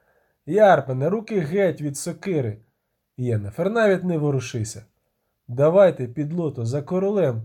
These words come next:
як за паніматкою, уперед, на коней, на вози.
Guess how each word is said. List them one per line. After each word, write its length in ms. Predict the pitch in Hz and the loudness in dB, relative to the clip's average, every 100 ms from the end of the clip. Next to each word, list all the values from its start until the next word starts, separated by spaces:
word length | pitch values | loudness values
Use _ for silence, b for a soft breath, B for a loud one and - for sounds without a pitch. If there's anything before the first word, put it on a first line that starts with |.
| - | -8
як 260 | 135 143 139 | -6 -4 -2
за 140 | 156 | -4
паніматкою, 920 | 160 175 196 208 156 117 - 113 107 b b - | -4 -4 -2 2 2 0 -4 -4 -4 b b -2
уперед, 720 | 165 180 208 214 151 113 123 | -2 0 0 2 2 0 -2
на 160 | 143 | -6
коней, 520 | 151 208 190 131 104 101 | -2 -2 0 -2 -2 -4
на 200 | 131 175 | -2 0
вози. 540 | 196 196 147 110 110 | 0 -2 -2 -4 -6